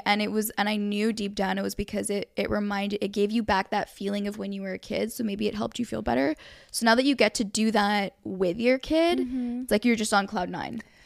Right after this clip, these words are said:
Speaker 2: I posted on Instagram, uh, well, I also posted on TikTok. It was a video that I had filmed with Arky and I painting, because we do paint together. We really like it. And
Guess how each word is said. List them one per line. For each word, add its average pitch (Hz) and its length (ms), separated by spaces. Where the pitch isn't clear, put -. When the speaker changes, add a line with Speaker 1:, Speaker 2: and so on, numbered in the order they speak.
Speaker 2:
I 254 100
posted 277 680
on 240 340
Instagram, 180 1040
uh, 202 100
well, 196 160
I 175 60
also 185 220
posted 190 280
on 170 140
TikTok. 185 640
It 214 100
was 208 200
a 202 40
video 208 340
that 196 140
I 185 60
had 208 180
filmed 185 340
with 185 260
Arky 180 220
and 190 100
I 175 120
painting, 226 580
because 214 260
we 208 100
do 185 120
paint 180 260
together. 196 320
We 190 140
really 175 340
like 160 300
it. 240 320
And 185 640